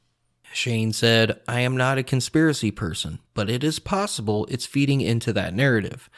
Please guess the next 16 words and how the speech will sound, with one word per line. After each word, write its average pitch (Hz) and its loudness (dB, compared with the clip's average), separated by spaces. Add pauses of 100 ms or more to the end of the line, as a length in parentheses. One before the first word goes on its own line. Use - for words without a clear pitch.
(460)
Some 120 0
of 113 2
the 110 2
area 113 4
has 113 0
never 123 0
been 110 0
disturbed 95 -2 (100)
since - -2
the 127 -4
Dillinger 104 -2
era. 90 0 (560)
Understandably 95 -2
so, 127 0
it's - -10
farmland." 104 -4